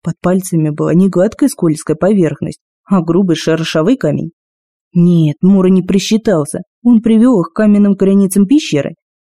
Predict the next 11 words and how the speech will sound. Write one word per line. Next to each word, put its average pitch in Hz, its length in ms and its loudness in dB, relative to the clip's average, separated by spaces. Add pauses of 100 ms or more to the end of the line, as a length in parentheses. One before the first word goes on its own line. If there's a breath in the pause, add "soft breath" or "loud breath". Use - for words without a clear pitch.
(220)
И, 214 160 4
словно 180 360 0
подтверждая 175 800 -2
эту 147 140 -4
мысль, 156 400 -2 (100)
Мура 165 320 2
произнес: 190 580 0 (580)
«Это 190 220 -2
скала, 185 420 0 (180)
конец 208 380 0
лабиринта». 202 560 0